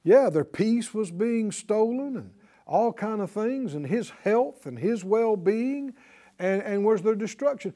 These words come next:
Said it oftentimes tried to throw him in the fire, throw him in, well, that's trying to destroy him.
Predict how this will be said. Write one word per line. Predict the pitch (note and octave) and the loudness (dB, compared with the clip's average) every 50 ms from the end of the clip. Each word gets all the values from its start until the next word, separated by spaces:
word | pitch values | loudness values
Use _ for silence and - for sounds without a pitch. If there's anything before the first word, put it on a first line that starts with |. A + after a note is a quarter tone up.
| _ | _
Said | _ - - B3 A3+ | _ 2 2 4 4
it | G#3+ G3+ - - | 4 0 -2 -2
oftentimes | A3+ B3+ D4+ D4+ - - B3+ G#3 D#3+ D3+ C#3 C#3 D3+ G3+ B3+ C4 A#3 - - _ _ _ _ _ _ _ _ | 0 2 2 2 0 -2 -4 -4 -4 -4 -4 -4 -4 -6 -8 -10 -12 -16 -20 _ _ _ _ _ _ _ _
tried | - G#3+ A#3 A3+ F3 | -2 0 0 0 0
to | D#3+ | -2
throw | D3+ D#3+ - - A3 C4 | -6 -4 -2 0 2 2
him | C#4 C#4 C4+ C#4 | 2 2 0 0
in | C#4 | 0
the | C4+ C4+ | -2 -2
fire, | - - - E3 D3+ D3+ E3+ G#3 A#3+ B3+ B3+ - - - - - _ _ _ _ - | -4 -2 -2 0 0 0 -2 -4 -6 -8 -14 -18 -20 -20 -20 -20 _ _ _ _ 6
throw | A3 B3 C4 C4 | 6 8 8 8
him | B3+ A#3+ A#3 | 6 4 4
in, | A3+ A3 | 2 2
well, | F#3+ G3 | 2 2
that's | A3 D4+ C#4 | 0 0 -4
trying | - - - C#4+ C4+ B3 | -4 -4 0 0 2 2
to | F#3+ E3+ | 2 0
destroy | D3+ - - - F4+ F#4+ F4+ B3+ B2 | -2 -4 -4 -2 -2 -2 0 -2 -4
him. | G#2 G#2 - | -6 -12 -18